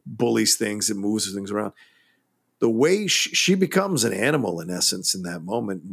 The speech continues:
yanking the bed, screaming at him. She's raging inside of a pen, in essence. Uh, and it's frustrating. When she says, "You murdered my misery," again, multiple meanings to that. You know, "You murdered my misery,"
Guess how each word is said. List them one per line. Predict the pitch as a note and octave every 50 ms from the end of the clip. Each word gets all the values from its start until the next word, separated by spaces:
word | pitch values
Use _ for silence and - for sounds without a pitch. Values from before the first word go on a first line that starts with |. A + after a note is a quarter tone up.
| F#2+ F#2+ F#2
yanking | G2 F#2+ F#2 F#2 G2+ A2 A#2 A2+ - A#2 A2+
the | G#2+ F2+
bed, | - - G#2 G#2+ A2 G#2+ G#2 G2
screaming | - - - - - G#2 G#2+ G#2+ A2 G#2+ G#2 G2
at | F#2+ F#2+ F#2+
him. | G2 F#2+ F#2+ F#2+ F#2 - _ _ _ _ _ _ _ _ _
She's | - - - C3 C3+ A#2 G2+
raging | G#2+ C3 D#3 D3+ C3+ C3+ C3
inside | B2+ A#2+ A2+ - B2 G#2+ G#2+ G2+
of | F2+
a | F2
pen, | - - - F#2+ F2+ - D3+ - _ _ _ _ _ _ _ _ _
in | - E2+ E2+
essence. | E2+ F2 F2 - - E2+ C2+ D#2 - - - - - - _ _ _
Uh, | - E2+ E2+ E2 E2 E2+ F2+ - -
and | G2 F#2+ F2+ F2 F2+ - _ -
it's | G2+ -
frustrating. | - B2 C#3 C#3+ - - F#2 G2 G#2+ A2 G#2+
When | A#2 A2
she | - A2+ G#2
says, | G#2+ A2 G#2
"You | A#2 A2+
murdered | A2+ A2 A2+ A#2+ A#2+ A#2+ A2 G#2
my | G#2 G2 F#2+
misery," | G2 G#2+ B2 B2 A2 G#2+ G2+ F#2+ F#2 F2+ F2+ - _ _ _ _ _ _ -
again, | G#2 - D3 D3+ D3+ B2 G2 F#2+
multiple | G2 G#2 A#2 A#2+ - - - A#2+ A2+
meanings | A2 G#2+ G2+ G2+ G2 F#2+ F#2+ - -
to | G2
that. | F2+ - - - _ _ _ _
You | F#2 E2+
know, | E2+ E2+
"You | F2+ F2 E2+
murdered | F2 F2+ F#2 F2+ F2+ F2 E2+ F2
my | F2 E2+ E2+
misery," | F#2 G2 F#2+ F2+ - - - - - _